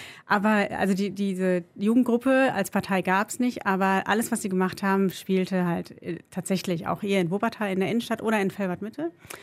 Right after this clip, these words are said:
Genau, und dieser Junge, der da mitgemacht hat und natürlich auch eine, also der war ja dann Darsteller, ne? Der hat eine Figur. Also wir haben, ich hab ganz viel von denen selber genommen, aber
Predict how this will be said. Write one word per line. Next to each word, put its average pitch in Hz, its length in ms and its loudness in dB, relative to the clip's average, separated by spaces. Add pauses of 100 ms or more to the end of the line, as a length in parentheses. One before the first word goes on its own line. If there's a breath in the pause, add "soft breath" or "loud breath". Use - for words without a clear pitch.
(260 loud breath)
Genau, 214 240 4
und 196 120 4
dieser 233 180 6
Junge, 277 300 8
der 247 140 4
da 214 100 4
mitgemacht 262 520 2
hat 302 260 2
und 202 160 0
natürlich 220 260 2
auch 196 120 0
eine, 208 200 2
also 185 160 -2
der 180 160 2
war 190 100 2
ja 180 120 4
dann 175 260 2 (140)
Darsteller, 190 500 0
ne? 190 120 0
Der 196 100 -2
hat 180 60 -4
eine 180 200 -2
Figur. 196 380 -2
Also 202 140 0
wir 208 80 4
haben, 196 80 0
ich 202 100 -10
hab 214 100 0
ganz 208 200 0
viel 220 100 -4
von 202 160 0
denen 185 160 4
selber 220 240 2
genommen, 240 300 4
aber 202 340 2